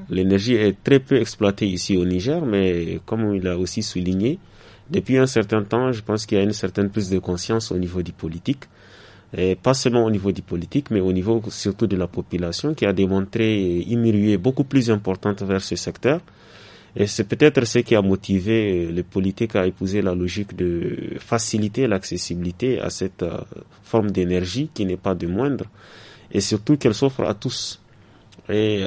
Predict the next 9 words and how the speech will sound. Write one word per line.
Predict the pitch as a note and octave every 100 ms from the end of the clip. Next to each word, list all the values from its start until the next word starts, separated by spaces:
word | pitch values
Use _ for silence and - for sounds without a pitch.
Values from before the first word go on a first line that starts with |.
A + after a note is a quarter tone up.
| -
en | F#2
créant | - G#2 A#2 B2
des | G#2+
facilités, | G#2 G2+ G2+ F#2+ F#2 G#2 A2+
notamment, | A2 F#2 F#2+ F#2 G#2 G#2
euh, | F#2 E2+ E2+ F#2+
d'abord | G2 G2 F#2+ G#2 G#2+
en | F2+ F2
supprimant, | - G2+ G#2 G#2+ G#2 G#2 G2+ F#2+